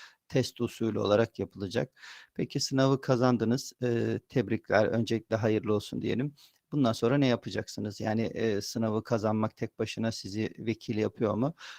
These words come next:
Eee, hayır. Öncelikle vekil unvanı, marka vekili ve patent vekili unvanı kazanmanız için sicile kaydolmanız gerekiyor.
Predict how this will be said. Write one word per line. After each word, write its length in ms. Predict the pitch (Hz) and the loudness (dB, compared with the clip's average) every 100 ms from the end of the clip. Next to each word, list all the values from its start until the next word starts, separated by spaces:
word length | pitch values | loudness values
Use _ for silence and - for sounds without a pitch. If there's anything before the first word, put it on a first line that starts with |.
| - - | -16 -8
Eee, 80 | - | -4
hayır. 460 | 135 139 107 131 - - - - | 2 4 4 2 -4 -16 -12 0
Öncelikle 720 | 139 123 127 120 - 123 113 | 2 4 2 2 2 4 4
vekil 540 | - 120 - 139 - 120 | 2 -2 0 -2 2 2
unvanı, 480 | 110 107 107 113 - | 4 2 2 0 0
marka 400 | 117 107 - 110 | 2 2 0 0
vekili 360 | 104 - 107 107 | 0 -2 0 2
ve 100 | 101 | 2
patent 420 | 120 - 104 - | -4 -4 -4 -4
vekili 340 | 113 - 101 101 | -8 -6 -4 -4
unvanı 420 | 101 101 104 95 _ - | 0 -2 -2 -6 _ -10
kazanmanız 680 | - 101 110 113 113 107 101 | -6 -2 0 2 2 0 -4
için 180 | - 143 | -6 -6
sicile 380 | - 107 107 | -4 -2 0
kaydolmanız 720 | 117 117 107 104 98 101 98 | 2 2 2 0 -2 -4 -6
gerekiyor. 480 | - - - - 143 | -8 -10 -8 -6 -6